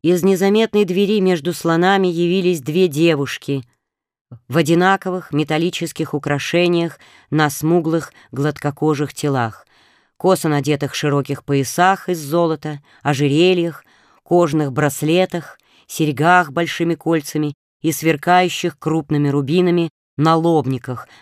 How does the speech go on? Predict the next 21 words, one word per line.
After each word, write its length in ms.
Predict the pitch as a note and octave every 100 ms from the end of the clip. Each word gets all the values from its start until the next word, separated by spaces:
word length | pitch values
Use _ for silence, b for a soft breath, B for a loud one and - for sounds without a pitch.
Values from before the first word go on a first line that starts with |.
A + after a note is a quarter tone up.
| b
на 120 | C#3+
коротких 680 | C#3+ C#3+ F3 E3+ E3 D3 - b
жёстких 540 | B2+ B2 D3 - D3 C#3
волосах. 640 | C#3+ C#3 - A#2+ A2 _ _ _ _ _ -
Лица 440 | D3+ G3+ A#3 -
их, 180 | D#3 C#3
неподвижные 720 | D#3+ D3+ D#3 D#3 F3+ D3+ D3+
как 200 | D3 C#3+
маски, 520 | D#3+ F#3+ F#3 - F3 b b b
с 80 | -
сильно 400 | - G3+ F#3+ E3+
раскосыми 680 | D#3+ D3 - F#3 E3 D#3 D3+
и 40 | D#3
узкими 400 | F3 - D#3 C#3+
глазами, 680 | C#3 C3+ E3 F#3 F3+ E3+ b b b
короткими 580 | - E3 G3 F#3+ - E3+
носами 600 | E3+ D#3+ F3+ F3 E3 D3+
и 40 |
широкими 720 | C3+ D#3+ D#3 F3 D3 D3+ D3 - _ -
полногубыми 760 | D3 D3 D3+ D3+ D3 C#3+ C#3+
ртами, 600 | C3+ - E3+ F#3+ F#3 F3+